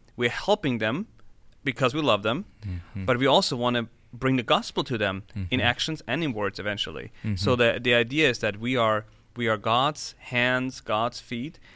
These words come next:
Speaker 1: and not just some organization. There's nothing wrong with organizations that do good work, and we should support them. And it, it, they can often be effective when there's large issues, you know, natural catastrophes, et cetera, et cetera. But the, the, the, the lot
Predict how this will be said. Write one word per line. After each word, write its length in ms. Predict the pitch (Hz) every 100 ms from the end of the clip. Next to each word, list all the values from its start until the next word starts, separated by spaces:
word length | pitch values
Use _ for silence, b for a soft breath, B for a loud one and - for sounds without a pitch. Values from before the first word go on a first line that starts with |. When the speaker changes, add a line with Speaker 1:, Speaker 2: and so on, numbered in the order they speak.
| B B
Speaker 1:
and 280 | - 113 113
not 180 | 127 151
just 220 | 156 -
some 160 | 139 131
organization. 680 | 127 123 120 131 123 - 104
There's 140 | 123
nothing 220 | 196 202 180
wrong 160 | 185
with 120 | 180
organizations 540 | 165 156 151 160 151 139
that 140 | 120
do 120 | 139
good 160 | 139 139
work, 260 | 127 120 117
and 80 |
we 80 | 117
should 180 | - 143
support 360 | - - 139 117
them. 180 | 98 - B B B
And 140 | 123
it, 140 | 120 -
it, 260 | 127 -
they 80 | 127
can 160 | - 139
often 420 | 139 - 143 131 - -
be 80 |
effective 500 | 131 147 139 135 - -
when 200 | 123 120
there's 180 | 120 123
large 400 | 127 143 139 120
issues, 400 | - 117 101 120
you 60 |
know, 160 | 113 110 -
natural 460 | 131 135 135 143
catastrophes, 760 | 135 139 135 127 - 107 107 -
et 60 | -
cetera, 180 | 120
et 60 | 104
cetera. 260 | 123 101 - b b b b b
But 180 | 120 117
the, 160 | 120 104 b b b -
the, 180 | 113 110 -
the, 380 | 113 107 101 98 _ -
the 120 | 117
lot 420 | 110 131 156 -